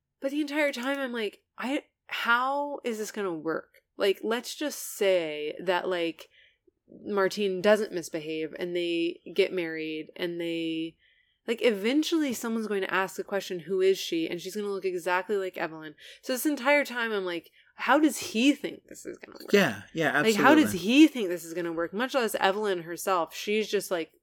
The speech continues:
Speaker 1: I understand her standpoint. She's just shocked. She's, like, numb 'cause she's like, "Oh, I've been betrayed." And I think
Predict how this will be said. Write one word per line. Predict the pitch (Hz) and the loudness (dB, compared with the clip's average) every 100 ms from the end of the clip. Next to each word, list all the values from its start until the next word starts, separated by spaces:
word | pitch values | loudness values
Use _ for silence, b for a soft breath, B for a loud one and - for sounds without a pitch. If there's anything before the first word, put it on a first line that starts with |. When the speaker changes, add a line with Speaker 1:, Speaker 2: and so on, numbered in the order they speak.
| _ - | _ 0
Speaker 1:
I | 214 | 2
understand | 226 214 185 220 214 170 | 2 0 -4 -2 -2 -2
her | 208 | -4
standpoint. | 196 180 156 165 - | -4 -8 -8 -10 -8
She's | 220 | -6
just | 190 - | -6 -6
shocked. | - 185 - - | -2 -2 -2 -10
She's, | - 202 | -4 -4
like, | 165 170 | -4 -6
numb | 180 180 - - | -4 -4 -4 -10
'cause | 180 190 | -12 -10
she's | 185 - | -8 -4
like, | 175 - B B B - | -6 -6 B B B 0
"Oh, | 208 | 6
I've | 202 185 | 6 6
been | 185 170 | 0 -2
betrayed." | 170 - 190 180 160 160 B B B B - | -6 -4 -2 0 -2 -6 B B B B -2
And | 233 | 0
I | 240 | 0
think | 220 254 277 285 - | -2 -6 -6 -8 -14